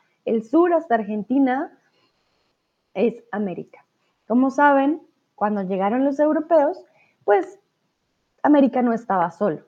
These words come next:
No es como que llegaron ellos y dijeron, "Uy, qué tierra tan sola, vamos a quedarnos aquí". No, ya habían muchas culturas, eh, y muchos indígenas, de hecho, en todos estos lugares. Entonces,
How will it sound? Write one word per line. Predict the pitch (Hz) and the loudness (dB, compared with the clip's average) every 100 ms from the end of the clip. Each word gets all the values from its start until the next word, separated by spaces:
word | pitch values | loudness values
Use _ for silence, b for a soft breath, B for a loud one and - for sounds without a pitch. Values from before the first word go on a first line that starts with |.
| - | -12
No | 202 | -8
es | 196 | -8
como | - 226 220 | -4 -4 -2
que | 226 | -2
llegaron | 208 214 240 269 | 0 0 2 2
ellos | 285 285 294 | 0 -2 -4
y | 254 | -6
dijeron, | 233 226 226 233 | -6 -6 -6 -6
"Uy, | 339 370 370 262 208 | -2 0 0 0 -2
qué | 240 | -4
tierra | 233 240 233 240 | 0 0 0 -2
tan | 220 196 | -4 -6
sola, | - 277 240 269 370 | -4 -2 0 -2 -6
vamos | 214 202 208 | -6 -4 -6
a | 214 | -8
quedarnos | 185 196 220 196 | -6 -4 -4 -6
aquí". | 185 - 254 247 302 | -8 -4 -2 0 0
No, | 262 214 214 208 180 202 - _ _ _ _ _ - | -2 -2 -2 -2 -2 -6 -10 _ _ _ _ _ -2
ya | 240 247 | 2 2
habían | 240 226 233 240 240 - | 2 0 -2 -4 -8 -8
muchas | 208 214 226 220 - 214 208 _ _ _ | -4 -2 -2 -6 -6 -8 -10 _ _ _
culturas, | 262 247 285 277 226 220 226 220 - | -2 0 2 2 4 2 0 -2 -8
eh, | 185 180 175 165 - | -8 -6 -6 -8 -8
y | 190 | -6
muchos | 196 196 190 214 208 190 180 - - | -4 -4 -4 -2 0 0 -2 -8 0
indígenas, | 247 240 - 240 185 160 | 4 4 2 -2 -4 -8
de | 170 165 | -8 -8
hecho, | - 170 | -8 -14
en | 170 | -6
todos | 175 180 175 | -2 -2 -2
estos | 180 - 185 | -10 -14 -8
lugares. | 180 190 240 240 294 | -4 2 4 2 -2
Entonces, | 190 180 170 170 196 190 | -8 -12 -12 -8 -8 -8